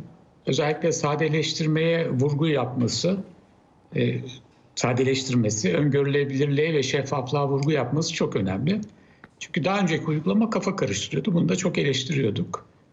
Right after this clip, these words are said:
Hem bankalara bir belirsizlik hem piyasa oyuncularına bir belirsizlikti. Bu güzel. E, beklenen enfla-,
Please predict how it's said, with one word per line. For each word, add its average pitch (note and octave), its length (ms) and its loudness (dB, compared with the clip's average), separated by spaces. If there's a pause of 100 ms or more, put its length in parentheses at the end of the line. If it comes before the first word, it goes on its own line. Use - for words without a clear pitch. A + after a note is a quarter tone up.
(140)
Hem F3+ 200 2
bankalara C#3+ 440 0
bir A2+ 140 0
belirsizlik A#2 600 -2
hem D#3+ 120 0 (1160)
piyasa D#3 280 0
oyuncularına C#3 560 2
bir A#2+ 120 0
belirsizlikti. G#2+ 840 -2 (840)
Bu G3+ 100 2
güzel. E3+ 460 0 (720)
E, E3+ 420 -2
beklenen G#3 720 0
enfla-, F#3 500 0